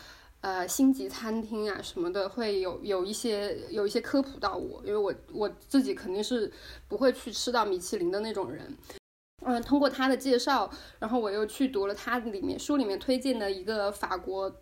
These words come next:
呃，法-，做法国菜的大厨，叫，呃，茱莉亚·查尔德的《我的法兰西岁月》。我没读完，我，因为他就是也没有免费的放完。<laughs> 对，但是他写的也很好，就是，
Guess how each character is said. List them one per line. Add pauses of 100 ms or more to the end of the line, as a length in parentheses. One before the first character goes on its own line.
(140)
呃，
法-，
做
法
国
菜
的
大
厨，
叫， (380)
呃，
茱
莉
亚·
查
尔
德 (340)
的
《我
的
法
兰
西
岁
月》。
我
没
读
完，
我，
因
为
他
就
是
也
没
有 (380)
免
费
的
放
完。 (420)
<laughs>
对，
但
是
他
写
的
也
很
好，
就
是，